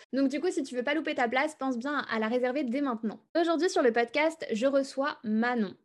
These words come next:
Manon, c'est la fondatrice de Maison Pia que j'ai accompagnée en deux mille vingt et un pour la création de sa marque. Elle était, il y a un petit peu plus d'un an, éducatrice de jeunes enfants et elle a relevé le défi de tout quitter pour se lancer dans le domaine du prêt-à-porter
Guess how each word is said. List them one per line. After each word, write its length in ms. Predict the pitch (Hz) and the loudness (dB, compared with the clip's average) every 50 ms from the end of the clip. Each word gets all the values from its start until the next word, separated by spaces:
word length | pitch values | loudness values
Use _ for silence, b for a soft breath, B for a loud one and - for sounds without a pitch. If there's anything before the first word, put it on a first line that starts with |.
| _ - - | _ -8 -6
Manon, 280 | 214 208 214 220 240 | -4 -2 -2 -2 -2
c'est 140 | 269 262 254 | -2 -2 -2
la 140 | 208 185 190 | -2 -2 -4
fondatrice 560 | - - 285 277 240 233 - - 247 247 233 | -4 -4 0 0 0 -2 -2 -6 -8 -6 -2
de 100 | 208 202 | -2 -2
Maison 320 | 190 196 220 254 277 320 320 | 0 0 -2 -2 -2 -2 -6
Pia 420 | 311 - - - 196 190 208 262 | -6 -8 -8 -6 -2 -2 -2 -4
que 140 | 262 247 220 | -4 -6 -6
j'ai 100 | 202 208 | -4 -4
accompagnée 480 | 196 196 - 214 208 208 208 220 254 | -6 -6 -6 -6 -6 -4 -2 -2 -2
en 100 | 262 220 | -2 -4
deux 120 | 196 185 220 | -4 -4 -2
mille 220 | 233 254 247 233 | -2 -2 -2 -2
vingt 180 | 226 220 220 208 | -2 -2 -2 -2
et 80 | 214 | -4
un 160 | 202 202 226 240 | -4 -4 -6 -6
pour 140 | 226 220 | -6 -6
la 120 | 202 190 190 | -6 -6 -6
création 380 | 190 - 220 208 202 - 233 | -6 -6 -6 -6 -6 -6 -6
de 60 | 240 233 | -8 -6
sa 160 | - 226 202 | -6 -6 -6
marque. 460 | 196 - 202 - - _ _ - _ _ | -6 -8 -12 -16 -20 _ _ -20 _ _
Elle 220 | - 220 247 254 277 | -4 -2 0 0 0
était, 400 | 277 262 302 302 311 277 - - - | 0 0 0 0 0 0 0 -2 -4
il 140 | - 254 226 | -4 -2 0
y 100 | 226 262 | 2 2
a 80 | 269 262 | 2 2
un 140 | - 240 240 | 0 -2 -4
petit 160 | 233 - 269 | -4 -4 -4
peu 140 | 262 285 269 | -4 -4 -6
plus 160 | - 330 285 | -2 -4 0
d'un 240 | 226 233 226 220 226 | 0 2 2 2 2
an, 160 | 233 262 262 - - | 0 -2 -4 -6 -2
éducatrice 840 | - 262 269 226 254 262 - 240 226 220 - - - 233 262 - - - - | -2 0 0 0 -4 -2 -2 -2 -2 -2 -6 -12 -10 -10 -10 -10 -16 -18 -12
de 240 | 208 196 220 220 220 | -4 0 2 2 2
jeunes 400 | 208 202 226 226 240 240 233 226 - - 214 196 | 2 2 0 0 0 -2 -4 -6 -10 -12 -6 -4
enfants 360 | 214 214 214 - - 202 202 - _ - | -2 -4 -4 -4 -6 -6 -6 -6 _ 2
et 80 | 226 | 4
elle 120 | 226 226 226 | 4 4 4
a 100 | 226 233 | 2 4
relevé 300 | 262 262 254 247 285 269 | 4 4 4 4 4 4
le 100 | 262 214 | 4 4
défi 300 | 185 226 233 - - 254 | 4 4 2 2 -2 -2
de 120 | 220 190 | -2 -2
tout 300 | - - - - 370 392 | -2 -2 -2 0 0 0
quitter 500 | 381 - - 269 - - 208 208 220 - _ | -2 -6 -12 -12 -8 -8 -8 -8 -8 -12 _
pour 160 | - 226 - | -18 -18 -14
se 140 | - - 233 | -4 -2 0
lancer 400 | 220 220 226 247 233 - 269 269 | 0 0 -2 -4 -4 -4 -4 -2
dans 120 | 254 220 | -2 -2
le 140 | 196 190 190 | -2 -2 -2
domaine 320 | 185 214 220 226 233 247 | 0 0 0 0 0 0
du 120 | 226 190 - | -4 -4 -8
prêt-à-porter 920 | - - - 285 294 285 254 220 220 208 202 - - - 202 190 226 | -12 -12 -8 -8 -4 -4 -4 -4 -2 -4 -6 -6 -8 -4 -4 -4 -4